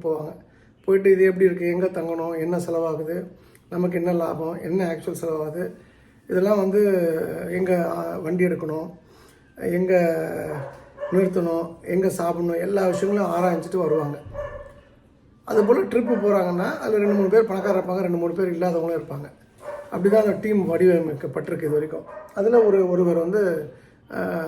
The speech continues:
நம்ம வந்து பழனிவேல், விழுப்புரம் பழனிவேல், அவர்கிட்ட நான் சொன்னேன், நான் என்ன சொன்னேன்னா, ரொம்ப தெளிவா சொன்னேன், ஒண்ணுக்கு இருமுறை சொன்னேன். அவரு மாதிரி நீங்க போயிட்டு வந்து பைலட் ட்ரிப்புக்கு எல்லா டீமும் பணம் வாங்குங்க. ஆ,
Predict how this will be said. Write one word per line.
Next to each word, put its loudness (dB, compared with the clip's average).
நம்ம -6
வந்து -2
பழனிவேல், -2
விழுப்புரம் -2
பழனிவேல், -2
அவர்கிட்ட 4
நான் 2
சொன்னேன், 0
நான் -6
என்ன 0
சொன்னேன்னா, -6
ரொம்ப 0
தெளிவா 6
சொன்னேன், -4
ஒண்ணுக்கு 4
இருமுறை 2
சொன்னேன். -6
அவரு -4
மாதிரி -2
நீங்க 0
போயிட்டு 4
வந்து 2
பைலட் -2
ட்ரிப்புக்கு -4
எல்லா 0
டீமும் 0
பணம் 0
வாங்குங்க. -4
ஆ, -2